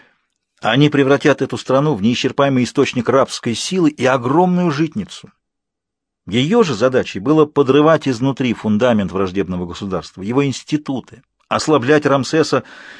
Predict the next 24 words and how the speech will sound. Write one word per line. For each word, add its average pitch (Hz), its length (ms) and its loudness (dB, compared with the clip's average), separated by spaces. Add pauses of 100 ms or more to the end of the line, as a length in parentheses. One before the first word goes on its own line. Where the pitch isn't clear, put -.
(160)
стараясь 127 400 4
навязать 123 380 0
себя 131 280 2
в - 60 -8
качестве 117 440 -4
соправительницы. 117 840 -2 (520)
В - 120 -20
прошлом 185 360 2
женщины 175 400 2
часто 175 320 0
сидели 156 280 0
на 143 140 -2
троне, 120 360 -6 (420)
и 110 80 -6
именно 139 420 2
они 135 460 0
вдохновляли 131 600 2
нацию 123 520 0
на 110 120 2
освободительные 117 720 0
войны 120 400 0 (120)
с - 100 -8
азиатскими 113 480 0
кочевниками, 139 720 0